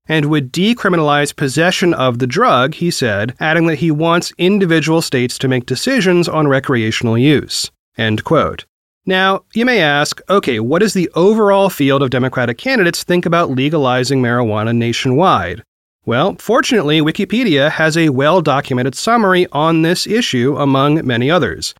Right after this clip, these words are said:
Link to that in the show notes, by the way, and it also has primary source links for every answer on every issue. Well done, Wikipedia. They categorize legalizing marijuana as a criminal justice issue. And on this one,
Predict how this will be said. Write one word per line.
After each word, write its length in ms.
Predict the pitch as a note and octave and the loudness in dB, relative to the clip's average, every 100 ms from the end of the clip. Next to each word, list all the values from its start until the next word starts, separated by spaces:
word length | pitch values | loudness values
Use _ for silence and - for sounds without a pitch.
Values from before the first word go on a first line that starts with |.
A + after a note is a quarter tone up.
| - | -4
Link 240 | C3+ C#3 | -2 -2
to 120 | - | 0
that 240 | C3 B2+ B2 | 0 0 -2
in 60 | |
the 80 | A#2+ | -4
show 220 | B2 C4 | -2 0
notes, 260 | B3 D3+ - | 2 0 0
by 160 | B2+ B2 | -2 0
the 80 | |
way, 360 | A2+ G#2 G#2 C3 - | -2 -2 -4 -6 -4
and 440 | C4+ F3 D3+ E3 | 0 2 2 0
it 100 | F3+ | 2
also 260 | F3+ - F3 | 0 0 0
has 280 | D#3+ D#3+ | 0 0
primary 640 | - - F#3 G3 G#3+ G#3+ A3 | -4 -4 0 2 2 2 2
source 420 | - B3 B3 - | 0 0 0 -2
links 320 | C3+ A#2+ C3+ | -2 -2 -2
for 240 | - D#3 - | -2 -2 -2
every 500 | - E3+ F#3+ G#3+ G#3+ G3 | 0 0 2 0 0 0
answer 540 | G#3 A#3+ - B2 C3+ | 0 0 -2 -2 -2
on 180 | C#3 C#3+ | 0 -2
every 400 | A#2 A2+ B2+ D3 | 0 0 0 2
issue. 480 | A#3 - A#2+ F2 - _ _ _ - | 2 2 -2 -4 -8 _ _ _ -4
Well 260 | A#2 A#2 | 0 2
done, 240 | C3+ C#3 D#3 | 2 2 2
Wikipedia. 640 | E3+ F3+ A#3 F3+ G2+ C#2+ - _ _ - | 2 0 0 0 -2 -8 -14 _ _ -12
They 320 | C#3+ F#3 C4 | -2 0 0
categorize 760 | B3+ G#3+ G#3+ G3 F#3 F3+ F3+ C3+ | 0 -2 0 2 2 2 0 0
legalizing 580 | D#3+ E3+ D#3 D3+ C#3+ | 0 2 2 0 0
marijuana 540 | C3+ C3+ C3+ D#3 F3+ F3+ | 0 2 2 2 2 0
as 200 | C#3+ B2+ | -2 -2
a 100 | C3 | -4
criminal 500 | - F#3 F3+ F3+ F3 | -4 0 2 4 2
justice 560 | C#3 C3 B2+ - B2+ | 0 -2 -2 -2 -2
issue. 540 | D#3 D#3 - A2 D#2 - _ - | 0 -2 -2 -6 -8 -12 _ -4
And 200 | D#3 D#3 | 0 2
on 140 | D#3+ | 2
this 200 | A#3+ C4+ | 2 0
one, 360 | F#3 D3 D3 | 0 2 2